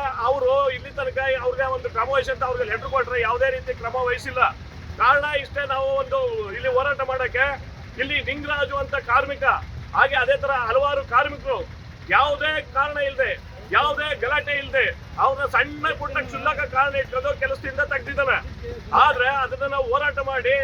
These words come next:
ಅವ್ರಿಗೆ ನ್ಯಾಯ ಕೊಡ್ಸಿ ಅಂತ ನಾವು ಕೇಳ್ತಾನೆ ಇದೀವಿ. ಆದ್ರೆ ಆ ಹುಡುಗ, ಆ ವ್ಯಕ್ತಿಗೆ ಅವರು ಹೆಡ್ ಆಫೀಸ್ಗೆ ಹೋಗಿ ಆ ಕಾರ್ಮಿಕ ದೂರು ಕೊಟ್ಟಾಗ ಹೆಡ್ ಆಫೀಸಿಂದ ನಾ-, ಮೂರು ಸಾರಿ ಅವ್ರನ್ನ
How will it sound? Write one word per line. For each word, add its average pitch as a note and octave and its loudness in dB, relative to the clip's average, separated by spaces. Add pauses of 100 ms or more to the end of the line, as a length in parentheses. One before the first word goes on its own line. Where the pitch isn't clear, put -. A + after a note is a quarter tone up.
(260)
ಅವ್ರಿಗೆ B3 0
ನ್ಯಾಯ C#4+ 4
ಕೊಡ್ಸಿ C#4 -4
ಅಂತ C4 -2
ನಾವು B3+ -2
ಕೇಳ್ತಾನೆ C4 0
ಇದೀವಿ. B3+ 0
ಆದ್ರೆ C4 4
ಆ B3+ 6
ಹುಡುಗ, B3 -2 (400)
ಆ G#3+ 10
ವ್ಯಕ್ತಿಗೆ C4+ 4 (420)
ಅವರು C4+ 2
ಹೆಡ್ A#3 2
ಆಫೀಸ್ಗೆ D4 -2
ಹೋಗಿ B3+ 2
ಆ C4+ 4 (360)
ಕಾರ್ಮಿಕ C4 2 (560)
ದೂರು D4+ 0
ಕೊಟ್ಟಾಗ C4 0
ಹೆಡ್ A#3 4
ಆಫೀಸಿಂದ C#4 -2
ನಾ-, C4 -2 (440)
ಮೂರು D#4+ -2
ಸಾರಿ D4+ 4 (420)
ಅವ್ರನ್ನ C#4+ 2